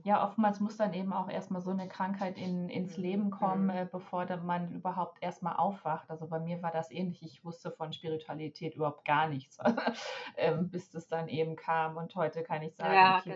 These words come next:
Speaker 1: gut,
Speaker 2: genau.
Speaker 1: ähm,
Speaker 2: Mhm.
Speaker 1: es ist jetzt so,
Speaker 2: Mhm.
Speaker 1: ähm, und du, man kommt da sowieso nicht mehr raus. Wenn man einmal drin ist, dann war's das. <laughs> Dann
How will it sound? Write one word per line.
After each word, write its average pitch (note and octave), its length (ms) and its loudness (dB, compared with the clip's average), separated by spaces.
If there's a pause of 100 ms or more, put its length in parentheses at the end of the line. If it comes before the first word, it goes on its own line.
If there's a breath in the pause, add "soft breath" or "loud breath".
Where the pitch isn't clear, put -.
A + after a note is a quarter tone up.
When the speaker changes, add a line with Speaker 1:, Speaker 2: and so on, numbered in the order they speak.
Speaker 1:
gut, D#3 160 -2
Speaker 2:
genau. D#3+ 100 -6
Speaker 1:
ähm, E3 380 -4
Speaker 2:
Mhm. F3 320 -14
Speaker 1:
es G3 200 -4
ist G#3 200 -2
jetzt G3+ 240 2
so, G3+ 340 4
Speaker 2:
Mhm. F3 200 -6
Speaker 1:
ähm, F3 260 0
und E3+ 140 -2
du, F3+ 80 -8 (120)
man F3 160 0
kommt G#3 280 4
da F#3 80 4
sowieso G3 420 4
nicht A#3+ 260 4
mehr A3+ 220 4
raus. A3 320 6
Wenn G3+ 80 0
man F#3+ 140 2
einmal G3 280 4
drin G3 240 0
ist, G3 240 -4
dann E3 240 -2
war's A#3 320 8
das. D4 220 12
<laughs> - 20 -4
Dann C#4 140 12